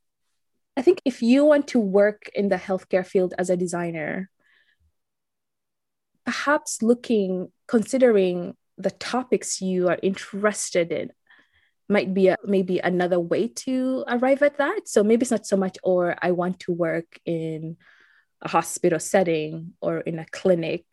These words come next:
Think about what topics are you wanting to wrestle with? Is,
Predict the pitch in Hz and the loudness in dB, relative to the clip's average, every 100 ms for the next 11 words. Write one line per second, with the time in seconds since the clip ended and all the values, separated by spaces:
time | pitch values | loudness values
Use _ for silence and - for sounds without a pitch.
0 | - _ _ 269 339 339 240 190 175 - | -20 _ _ -2 0 0 2 2 0 0
1 | 240 240 226 277 214 - - - - 196 | -4 -4 -6 -2 -2 -2 -12 -18 -4 -2
2 | 190 190 175 185 196 - - 170 190 - | 0 -2 -2 -2 -2 -6 -2 0 0 -4
3 | 151 - 117 - - 185 170 - | -6 -8 -10 -12 -6 -4 -4 -12